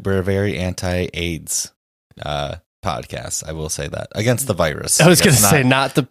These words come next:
Speaker 1: not the people
Speaker 2: the
Speaker 1: who
Speaker 2: people who
Speaker 1: contracted
Speaker 2: have
Speaker 1: it.
Speaker 2: it.
Speaker 1: <laughs> Yeah.
Speaker 2: Yes.
Speaker 1: Could you imagine just, like, picket
Speaker 2: <laughs>
Speaker 1: signs? <laughs> Like,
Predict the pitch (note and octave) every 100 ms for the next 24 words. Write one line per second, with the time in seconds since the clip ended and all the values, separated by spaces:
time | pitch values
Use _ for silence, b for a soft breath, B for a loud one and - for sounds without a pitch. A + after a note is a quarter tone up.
0 | F2 G2 G#2+ A2 - G#2 - F#2 - -
1 | B2+ - F2+ A2 G2+ - A2 A2+ B2 -
2 | G#2+ - G#2+ - G#2 - _ _ _ _
3 | _ - D#3 D3 A2+ - C#3 B2+ C#3 D3
4 | D#3 A2+ F#2+ G2 A2 G#2+ - A2 G2 G#2+
5 | G2 G2+ - G#2 F#2+ G2+ G#2 G#2 - A#2+
6 | F2